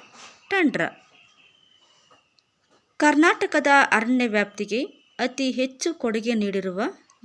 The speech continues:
ಜಿಲ್ಲೆ? ಉತ್ತರ ಉತ್ತರ ಕನ್ನಡ. ಮುಂದಿನ ಪ್ರಶ್ನೆ,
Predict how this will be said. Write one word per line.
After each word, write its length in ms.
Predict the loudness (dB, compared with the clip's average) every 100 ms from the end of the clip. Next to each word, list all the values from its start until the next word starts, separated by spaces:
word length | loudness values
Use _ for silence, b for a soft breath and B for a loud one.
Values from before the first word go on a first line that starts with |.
| -4
ಜಿಲ್ಲೆ? 460 | -2 -2 -4 -6 _ _ _ _ _ _ -20 _ _ _ _ _ _ _ _ _ _ _ _ _ _ _ _ _ _ _ _ -14
ಉತ್ತರ 300 | -8 -4 -2 -2 -6 _ _ _ B B _ -12
ಉತ್ತರ 280 | -4 -2 -2
ಕನ್ನಡ. 420 | 0 2 2 0 -2 -8 _ _ _ -20 -12 -6
ಮುಂದಿನ 320 | -4 -4 -4
ಪ್ರಶ್ನೆ, 760 | -4 -6 -6 -6 -6 -6 _